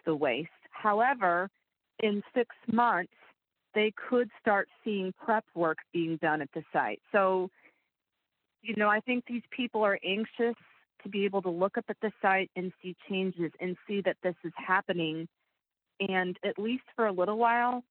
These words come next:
the only thing they're gonna see is movement within the circla Superfund legal process, if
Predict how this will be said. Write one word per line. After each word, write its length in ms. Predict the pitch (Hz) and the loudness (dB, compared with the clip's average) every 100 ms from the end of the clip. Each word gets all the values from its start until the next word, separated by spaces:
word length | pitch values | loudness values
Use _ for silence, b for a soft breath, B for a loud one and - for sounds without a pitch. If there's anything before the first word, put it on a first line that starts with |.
| _ _ | _ _
the 120 | 196 | -2
only 220 | 208 247 247 | 0 0 -2
thing 240 | 226 202 | -2 0
they're 120 | 196 | 0
gonna 240 | 196 170 170 _ | 0 -2 -6 _
see 380 | 190 196 214 220 _ - | -4 -4 -4 -8 _ -2
is 240 | 185 180 185 _ | -2 -2 -8 _
movement 560 | 180 190 208 196 196 - | -2 0 0 0 -2 0
within 560 | 180 180 - 185 180 175 | -2 -2 -2 -2 0 -2
the 100 | 170 _ | -4 _
circla 580 | 185 185 - 170 165 170 _ _ _ | -2 -2 0 0 2 -2 _ _ _
Superfund 600 | 208 190 185 - 175 160 160 | -4 -2 -4 0 0 0 -2
legal 320 | 160 151 92 - | -4 -4 -6 -6
process, 480 | - - - - 50 _ _ _ _ _ | -8 -8 -12 -14 -14 _ _ _ _ _
if 120 | 170 | -10